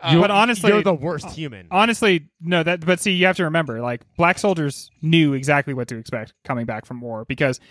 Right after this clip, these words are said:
Speaker 3: when they came back from World War Two and when they came back from, uh, Korea, it, it was always made sure that they knew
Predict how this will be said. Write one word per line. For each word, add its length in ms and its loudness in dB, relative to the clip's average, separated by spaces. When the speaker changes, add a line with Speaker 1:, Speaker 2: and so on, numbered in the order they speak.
Speaker 3:
when 120 -4
they 100 2
came 180 4
back 140 4
from 100 -2
World 160 4
War 160 2
Two 260 0
and 100 0
when 80 -4
they 100 -6
came 180 -2
back 240 0
from, 680 -4
uh, 320 0
Korea, 560 0
it, 140 2
it 60 4
was 120 4
always 380 4
made 260 4
sure 380 0
that 140 -6
they 160 0
knew 500 0